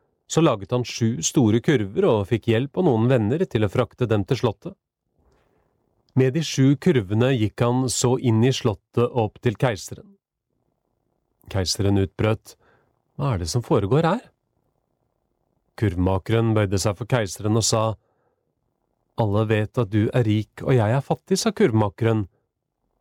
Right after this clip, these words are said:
«Men hvorfor?» «Jo, fordi din bestefar lånte sju kurver med gull og sølv fra min bestefar og aldri betalte det tilbake.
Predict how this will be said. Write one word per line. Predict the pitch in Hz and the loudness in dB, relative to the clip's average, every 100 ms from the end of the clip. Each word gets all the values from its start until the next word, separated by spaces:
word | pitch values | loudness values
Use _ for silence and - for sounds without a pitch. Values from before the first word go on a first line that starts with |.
| _ _ _ _ _ _ - | _ _ _ _ _ _ -2
«Men | 127 107 | 0 0
hvorfor?» | 95 - 220 - _ _ _ _ _ _ _ _ _ - | -2 -2 -2 -4 _ _ _ _ _ _ _ _ _ -8
«Jo, | 80 | -2
fordi | 131 101 92 | -2 -2 -4
din | 110 98 101 117 107 | -4 -2 -2 -2 -2
bestefar | 131 - - 95 113 143 131 | -2 -2 -6 -6 -4 -2 -2
lånte | 123 98 - - | 0 -2 -6 -4
sju | - 117 - | -2 -2 0
kurver | 156 104 92 107 | 0 0 0 2
med | 139 107 | 2 2
gull | 135 131 | 0 -2
og | 135 - | -4 0
sølv | 120 135 143 | 0 -2 -2
fra | 147 | 0
min | 123 120 143 | 2 2 2
bestefar | 147 - 113 - 139 160 | 0 -2 -6 -2 -2 0
og | 113 110 - | 0 0 -2
aldri | 131 101 113 | -2 -2 -4
betalte | - 117 107 117 | -2 -2 -2 -2
det | 117 | -2
tilbake. | 147 113 113 - 196 | 0 0 -2 -4 -10